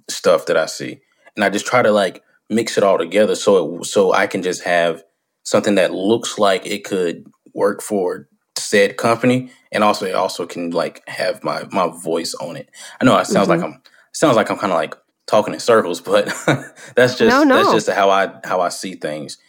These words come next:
Speaker 2: Yeah, I love it. I love it.
Speaker 1: You know, so, like, I'll give you, I'll give you a perfect example. So I have a, um, I have a series entitled covid Chronicles, right?
Speaker 2: Mm-hmm.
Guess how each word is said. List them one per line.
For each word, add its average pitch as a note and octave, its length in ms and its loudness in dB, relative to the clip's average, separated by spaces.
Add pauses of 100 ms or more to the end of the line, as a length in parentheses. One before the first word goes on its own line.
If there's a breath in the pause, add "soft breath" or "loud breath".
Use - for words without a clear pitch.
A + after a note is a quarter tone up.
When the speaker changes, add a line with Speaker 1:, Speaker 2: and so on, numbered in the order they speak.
Speaker 2:
Yeah, D#4+ 220 2
I B3 100 4
love C#4+ 280 2
it. - 240 -6
I G#3 80 -6
love A#3+ 240 -2
it. - 180 -8 (640)
Speaker 1:
You D2+ 60 -12
know, D2 60 -12
so, - 160 0
like, G2 360 2
I'll G#2 100 4
give G2+ 200 0
you, F#2 80 -2
I'll G2 100 2
give F2+ 140 -4
you F2+ 60 -4
a E2+ 40 -6
perfect E2+ 320 -4
example. E2 580 -6 (400)
So - 180 2
I F#2+ 100 4
have G#2 200 2
a, F2+ 180 2
um, E2 320 0 (520)
I G2+ 40 -2
have F#2+ 120 0
a F2 40 -4
series E2+ 480 -4
entitled E2 480 -4 (420)
covid F#2+ 280 2
Chronicles, - 640 -6 (320)
right? F2+ 260 -4
Speaker 2:
Mm-hmm. F3+ 300 -2